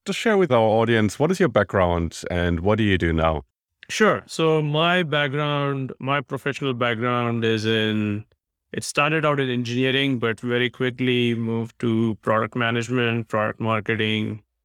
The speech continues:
Speaker 2: and customer success roles. And then since two thousand ten, I have been in sales support roles. You can call them sales enablement, but they were more sales consulting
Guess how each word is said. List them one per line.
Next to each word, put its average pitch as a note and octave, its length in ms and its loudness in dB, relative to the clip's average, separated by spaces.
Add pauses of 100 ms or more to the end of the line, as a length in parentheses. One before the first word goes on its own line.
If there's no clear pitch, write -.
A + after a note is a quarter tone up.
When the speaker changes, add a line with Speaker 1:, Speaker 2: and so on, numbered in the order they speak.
(100)
Speaker 2:
and G#2+ 560 0
customer A2+ 340 -6
success - 460 -8
roles. D#3 400 -4 (360)
And A#2+ 240 0
then A#2 640 0 (380)
since A#2 340 -6
two B2+ 220 -6
thousand A#2 480 -2
ten, G#2+ 580 -4 (160)
I A#2 140 -4
have A#2 200 -2
been A2+ 440 -2
in A2 320 -4
sales A#2 500 -2
support A2 560 -4
roles. - 580 -6 (360)
You A#2 80 -6
can B2+ 180 -2
call C3 260 0
them B2+ 140 -6
sales A#2+ 380 -4
enablement, C#3+ 720 -2
but A#2 120 -4
they A#2 120 0
were A2+ 140 -2
more A#2 580 0 (340)
sales A#2 380 -2
consulting C3+ 760 -2